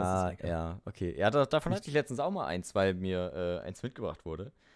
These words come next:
Speaker 2: Ähm, und das
Speaker 1: Mhm.
Speaker 2: fand ich auch lecker, muss ich sagen.
Speaker 1: Es
Speaker 2: Das
Speaker 1: ist
Speaker 2: fand ich auch
Speaker 1: sehr
Speaker 2: lecker.
Speaker 1: lecker.
Speaker 2: Das fand ich auch
Speaker 1: Ich
Speaker 2: lecker.
Speaker 1: kauf's mir wirklich nie, aber es ist sehr lecker. Schmeckt sehr gut.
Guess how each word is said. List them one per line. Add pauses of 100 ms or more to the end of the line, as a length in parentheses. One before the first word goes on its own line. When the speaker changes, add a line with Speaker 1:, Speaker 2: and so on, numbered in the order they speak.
(240)
Speaker 2:
Ähm,
und
das
Speaker 1:
Mhm.
Speaker 2:
fand
ich
auch
lecker,
muss
ich
sagen.
Speaker 1:
Es
Speaker 2:
Das
Speaker 1:
ist
Speaker 2:
fand
ich
auch
Speaker 1:
sehr
Speaker 2:
lecker.
Speaker 1:
lecker.
Speaker 2:
Das
fand
ich
auch
Speaker 1:
Ich
Speaker 2:
lecker.
Speaker 1:
kauf's
mir
wirklich
nie, (460)
aber
es
ist
sehr
lecker. (160)
Schmeckt
sehr
gut.